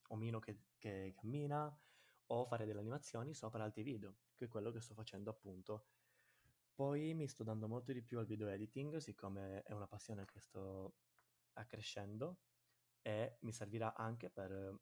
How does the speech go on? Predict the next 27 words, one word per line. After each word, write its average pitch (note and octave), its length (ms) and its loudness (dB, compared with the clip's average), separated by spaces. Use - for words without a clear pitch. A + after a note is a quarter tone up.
comunque, G#2+ 540 -2
prossimamente A#2 600 0
partecipare A2+ 400 -4
a - 20 -2
un A2+ 60 0
contest A#2 540 -2
dove G2+ 340 0
sarà G#2+ 220 -2
il G#2 60 0
mio A2 100 0
primo A#2 180 2
contest A#2 360 -2
di A2 60 -2
video A#2+ 200 2
editing C#3+ 480 0
e G2+ 140 0
spero G2+ 680 -2
andrà G2 500 -4
molto G2 420 -4
bene. G2+ 340 -2
Comunque G2 380 -8
mi F#2+ 160 -8
sto - 160 -8
impegnando G#2 440 -2
veramente G#2+ 400 -2
tanto, C3+ 340 -6
quindi A2 300 -2